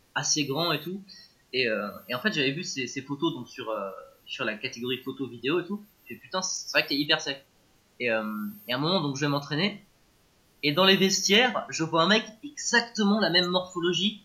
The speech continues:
les mêmes insertions et tout, alors que j'ai eu ces photos qu'une fois, ça, encore, j'y reviens, hein, c'est ma mémoire qui est littéralement quasiment photographique sur certains points. Donc je le vois, je fais, « Putain, mais c'est pas possible, c'est lui ou quoi ? »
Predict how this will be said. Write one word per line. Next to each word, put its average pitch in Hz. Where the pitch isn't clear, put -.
les 127
mêmes 175
insertions 180
et 143
tout, 202
alors 123
que 139
j'ai 139
eu 160
ces 160
photos 147
qu'une 170
fois, 202
ça, -
encore, 139
j'y 135
reviens, 160
hein, 165
c'est -
ma 131
mémoire 151
qui 123
est 117
littéralement 135
quasiment 143
photographique 139
sur 120
certains 123
points. 180
Donc 135
je -
le 139
vois, 175
je 180
fais, « 135
Putain, -
mais 147
c'est -
pas 110
possible, 131
c'est 135
lui 185
ou 196
quoi ? » 139